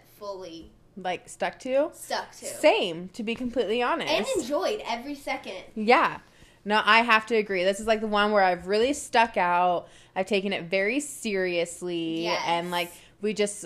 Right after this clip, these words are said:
Speaker 2: really have gone.
Speaker 1: You guys, this shows you that your fantasies and dreams can come to life.
Speaker 2: Yes.
Speaker 1: With just the help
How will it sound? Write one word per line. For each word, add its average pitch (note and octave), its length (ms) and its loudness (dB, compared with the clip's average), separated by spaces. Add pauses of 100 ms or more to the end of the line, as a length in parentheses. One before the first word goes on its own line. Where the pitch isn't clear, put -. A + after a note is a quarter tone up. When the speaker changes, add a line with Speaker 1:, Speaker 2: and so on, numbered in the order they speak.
(120)
Speaker 2:
really B3 280 0
have G#3+ 540 2 (800)
gone. G#3 640 -2
Speaker 1:
You C4+ 120 -10
guys, B3+ 380 -4
this C#4 300 -10
shows A#3 500 -10
you C#4+ 300 -12
that A3+ 160 -10
your C#4 100 -14
fantasies G4 1400 -10
and B3 500 -10 (960)
dreams C4 680 -10
can D4 220 -10
come C#4 300 -10
to D4+ 120 -10
life. G#3+ 600 -8 (240)
Speaker 2:
Yes. E3 600 -4
Speaker 1:
With C4+ 260 -4
just B3 640 -8 (460)
the B3+ 120 -12
help G#3 500 -10